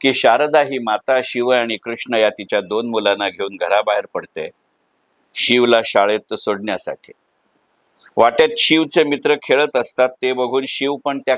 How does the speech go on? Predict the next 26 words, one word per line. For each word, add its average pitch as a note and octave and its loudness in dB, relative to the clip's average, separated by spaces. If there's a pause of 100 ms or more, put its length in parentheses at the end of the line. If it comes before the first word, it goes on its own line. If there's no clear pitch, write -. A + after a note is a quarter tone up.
खड्ड्यात B2 -2
उडी A#2+ -2
मारतो. A2 -2 (600)
शारदा G#2 2
त्याला A2 2
हाताला G#2+ 0
धरून G#2 -8
बाहेर G#2 -2
काढते. C#2 -6 (840)
अगदी B2 0
नंतरच्याच C#3+ -2
दृश्यामध्ये A2+ 0
दहशतवाद्यांच्या G2 0
हल्ल्यात F#2+ 0 (480)
शारदा F#2+ 0
असा F#2+ -2
हात F2+ -6 (120)
शिवला F#2 -4
देऊ F2+ -4
शकत E2+ -6
नाही D#2 -4 (680)
आणि F2+ 2 (100)
तो G2 2 (100)
पिस्तुलाच्या F2 -2
गोळीला E2 -2
बळी D#2 -6